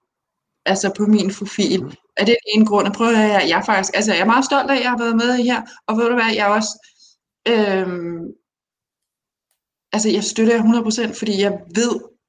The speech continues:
Speaker 1: hvilke behov der er.
Speaker 2: Mm.
Speaker 1: Øhm, og det er jo også sådan lidt, og så, så må folk bare, altså, hvis de ikke kan rumme det,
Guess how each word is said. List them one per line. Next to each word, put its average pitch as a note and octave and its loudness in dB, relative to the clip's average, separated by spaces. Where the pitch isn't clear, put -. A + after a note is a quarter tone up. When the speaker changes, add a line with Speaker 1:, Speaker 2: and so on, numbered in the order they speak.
Speaker 1:
hvilke G3 0
behov F3+ -6
der F#3 0
er. D#3 -2
Speaker 2:
Mm. F#3+ 0
Speaker 1:
Øhm, E3+ -6
og G#3 4
det G3+ -2
er G#3+ 4
jo G#3 4
også G3+ 2
sådan A#3 2
lidt, G#3+ -2
og F#3+ -4
så, A3 -4
så A3 0
må A3 4
folk A3 -2
bare, F#3+ 2
altså, G3 -4
hvis G3 -4
de A#3+ -2
ikke A#3+ -2
kan A3+ -8
rumme G#3 4
det, F3+ 0